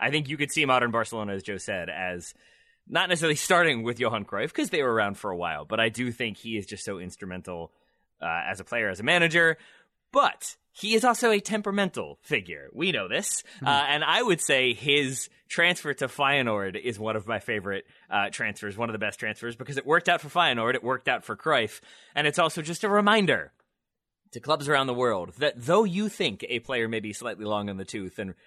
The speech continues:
Speaker 1: ready f-, to be moved on, doesn't mean that they agree with you and doesn't mean that they're going to love when you make that decision. In this case,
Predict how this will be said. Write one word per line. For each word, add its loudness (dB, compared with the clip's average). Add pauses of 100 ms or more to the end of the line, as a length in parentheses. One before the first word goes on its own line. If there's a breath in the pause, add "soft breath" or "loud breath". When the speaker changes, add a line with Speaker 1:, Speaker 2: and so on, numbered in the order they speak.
(120 soft breath)
Speaker 1:
ready 0
f-, -12
to -2
be -8
moved -4
on, 0 (260 soft breath)
doesn't 2
mean 0
that 0
they 6
agree 2
with 0
you 2
and 0
doesn't 0
mean -6
that -4
they're -2
going -4
to -8
love 2
when -6
you -6
make -10
that -10
decision. -2 (220 loud breath)
In -4
this 0
case, -2